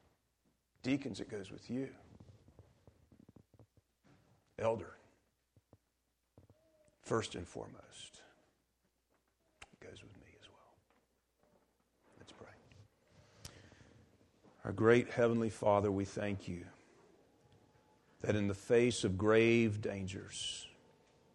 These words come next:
and enemies that can trample us and sift us as wheat and do us in, that you have saved us from our enemies.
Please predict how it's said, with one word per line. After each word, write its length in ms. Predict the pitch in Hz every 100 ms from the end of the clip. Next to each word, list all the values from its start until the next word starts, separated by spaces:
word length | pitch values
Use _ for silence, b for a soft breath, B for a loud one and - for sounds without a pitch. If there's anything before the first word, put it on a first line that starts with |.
| _ -
and 100 | 92
enemies 840 | 113 120 127 127 123 113 - - - - _
that 220 | - 113 -
can 180 | 95
trample 840 | 87 - - - 127 135 127 135 120
us 420 | 120 110 - -
and 140 | 101 85
sift 580 | - - - 160 - 135
us 220 | 120 107
as 160 | 92
wheat 480 | 95 110 131 131 - - b b b b b b b b b b _ _ - - _ _ _ 113
and 180 | 87
do 280 | 80 139 143
us 320 | 143 135 -
in, 420 | - 127 120 98 92 92 - - _ _ _ _ _ _ _ _ _ _ _ -
that 160 | 92
you 400 | 90 101 131 139
have 220 | 131 127 117
saved 540 | - - 120 123 110
us 120 | 110
from 260 | - 113 107
our 160 | 104 98
enemies. 680 | 95 85 - - - -